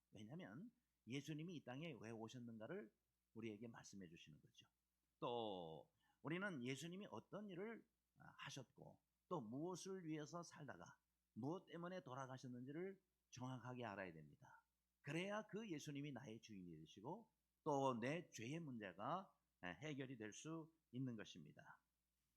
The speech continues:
여러분, 우리가 이것을 제대로 안다면 우리는 오늘날도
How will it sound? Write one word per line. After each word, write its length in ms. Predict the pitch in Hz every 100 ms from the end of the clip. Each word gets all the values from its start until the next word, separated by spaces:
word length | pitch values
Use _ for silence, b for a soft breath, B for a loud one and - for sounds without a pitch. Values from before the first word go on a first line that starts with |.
| -
여러분, 180 | 156 175
우리가 600 | 151 160 147 110 165 240 - _ _ _ -
이것을 400 | 151 190 233 220
제대로 340 | 127 143 143
안다면 600 | 120 110 104 127 151 82 - _ _ _ -
우리는 220 | 135 139
오늘날도 800 | 120 127 147 165 123 95 190